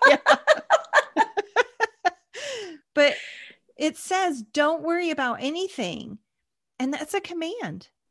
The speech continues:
Speaker 1: He's
Speaker 2: Yeah.
Speaker 1: telling us, "Don't worry about anything. Instead, pray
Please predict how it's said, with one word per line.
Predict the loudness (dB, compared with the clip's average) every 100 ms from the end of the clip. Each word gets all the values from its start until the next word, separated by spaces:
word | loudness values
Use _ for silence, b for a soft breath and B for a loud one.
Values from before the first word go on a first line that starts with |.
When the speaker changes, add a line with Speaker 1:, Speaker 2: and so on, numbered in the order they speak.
| -6
Speaker 1:
He's | -6
Speaker 2:
Yeah. | -4 -2
Speaker 1:
telling | -2 -2
us, | -2 -4 -8
"Don't | 0 2 4 0 -4
worry | -4 -4 -2 -4
about | -4 -6 -6
anything. | -8 -10 -10 -10 -10 -4
Instead, | -4 -4 -6 -4 -4 -6
pray | -6 -4 -2 -4 -6